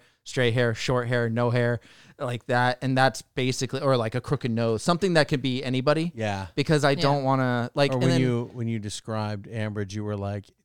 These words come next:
Speaker 2: "This guy is the spitting image of Doc Brown from Back to the
Speaker 1: Yes,
Speaker 2: Future."
Speaker 1: yeah. And you can see that,
Speaker 2: And I was
Speaker 1: right?
Speaker 2: like, "I'm gonna
Speaker 1: <laughs>
Speaker 2: put this as
Speaker 1: See
Speaker 2: part of the
Speaker 1: this.
Speaker 2: performance." That
Speaker 1: Yeah.
Speaker 2: way, anytime anything happens,
Speaker 1: <laughs> Yeah,
Speaker 2: he's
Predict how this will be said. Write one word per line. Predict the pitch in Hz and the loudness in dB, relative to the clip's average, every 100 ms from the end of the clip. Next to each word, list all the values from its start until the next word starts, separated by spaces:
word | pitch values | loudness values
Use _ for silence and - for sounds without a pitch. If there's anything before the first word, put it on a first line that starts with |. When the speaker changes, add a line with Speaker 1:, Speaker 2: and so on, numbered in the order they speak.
| - | -8
Speaker 2:
"This | 117 107 | -6 -4
guy | - 110 104 110 | -4 -4 -4 -6
is | 113 - | -8 -12
the | 104 | -10
spitting | - - - 113 107 104 | -8 -8 -4 -2 0 -2
image | 101 104 98 | -2 -4 -4
of | 98 90 | -8 -6
Doc | 107 98 92 - | -4 -4 -6 -6
Brown | 104 98 98 | -4 -4 -6
from | 92 104 | -6 -6
Back | 95 95 92 | -4 -4 -6
to | 95 | -8
the | |
Speaker 1:
Yes, | 95 147 107 - 95 | -2 0 0 -4 -8
Speaker 2:
Future." | 123 | -4
Speaker 1:
yeah. | 117 95 120 - | -4 -6 -10 -6
And | 131 127 | -4 -4
you | 143 196 | -6 -4
can | - 170 | -2 -2
see | 226 175 | 0 -2
that, | 101 | 0
Speaker 2:
And | 131 | 4
I | 147 | 6
was | 139 | 6
Speaker 1:
right? | 131 120 | 2 0
Speaker 2:
like, | - _ - | -8 _ -2
"I'm | 127 202 185 131 | 0 2 2 4
gonna | 139 127 | 4 4
Speaker 1:
<laughs> | - | 4
Speaker 2:
put | 143 - | 2 2
this | 131 - | 0 0
as | 131 | -4
Speaker 1:
See | - | 0
Speaker 2:
part | 139 127 | 2 2
of | |
the | 117 | -2
Speaker 1:
this. | |
Speaker 2:
performance." | 113 107 151 147 107 92 - | -6 -6 -2 -2 -4 -8 -6
That | 120 127 | -2 0
Speaker 1:
Yeah. | |
Speaker 2:
way, | 127 127 | 2 2
anytime | 147 180 175 156 | 2 2 2 2
anything | 143 127 120 | 2 2 0
happens, | 110 123 120 117 110 - - - | 0 0 0 -4 -4 -8 -12 -4
Speaker 1:
<laughs> | |
Yeah, | 156 | -2
Speaker 2:
he's | - | -2